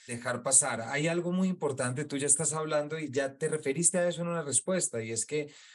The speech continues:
si no conocemos lo que son nuestros objetos, no sabemos de dónde venimos, por lo menos nuestras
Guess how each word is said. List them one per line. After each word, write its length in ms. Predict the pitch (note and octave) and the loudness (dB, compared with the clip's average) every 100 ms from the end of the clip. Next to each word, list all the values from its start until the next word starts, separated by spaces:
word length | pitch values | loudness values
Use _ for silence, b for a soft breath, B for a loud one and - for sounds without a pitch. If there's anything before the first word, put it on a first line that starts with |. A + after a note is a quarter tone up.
| B B | B B
si 180 | - D3 | 0 2
no 340 | C#3 D3+ D#3+ - | 4 4 2 -4
conocemos 880 | F3 F3 C#3+ - F3 E3+ F3 - - | -4 2 4 6 4 2 4 4 4
lo 140 | C3 | -4
que 100 | B2+ | -2
son 180 | A#2+ C#3 | -4 -2
nuestros 380 | D#3 - D#3 B2+ | 0 2 2 -2
objetos, 400 | A#2 C3 C3 C#3+ | -2 -4 -2 -4
no 100 | C#3+ | 0
sabemos 440 | C#3+ D3+ D3 C#3+ | 0 0 -2 -2
de 100 | C3+ | 0
dónde 280 | A#2 A#2 C3+ | 0 0 -2
venimos, 460 | B2+ E3+ G#3+ G2+ - | 0 2 2 0 -4
por 180 | A#2 | -6
lo 80 | A2 | -4
menos 280 | A2+ A#2 C3 | -6 -6 -6
nuestras 440 | C3+ A#2 A#2 G#2+ | -4 -4 -4 -8